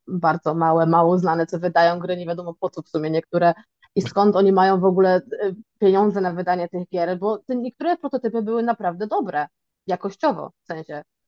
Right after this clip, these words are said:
E, nie wiem, skąd ludzie mają kasę na te prototypy, żeby rozesłać do iluś tam, em, recenzentów, ale no te gry były, no, takie, jakie były, no, więc dlatego ich nie ma na żadnym rynku w tej chwili chyba, bo się,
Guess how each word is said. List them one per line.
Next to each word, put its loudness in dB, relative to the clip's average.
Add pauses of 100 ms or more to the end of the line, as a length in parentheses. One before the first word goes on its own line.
(400)
E, -2 (320)
nie 0
wiem, -4
skąd -8
ludzie -4
mają -2
kasę -8
na -8
te -8
prototypy, -8
żeby -4
rozesłać -2
do -2
iluś -4
tam, -6 (480)
em, -6 (140)
recenzentów, -4 (960)
ale 2
no 0
te -2
gry 0
były, 2 (300)
no, -4
takie, -6
jakie -6
były, -10
no, -12 (180)
więc -6 (920)
dlatego 0
ich 0
nie 4
ma 2
na 0
żadnym 0
rynku 2
w -20
tej -12
chwili -8
chyba, -8
bo -8
się, -6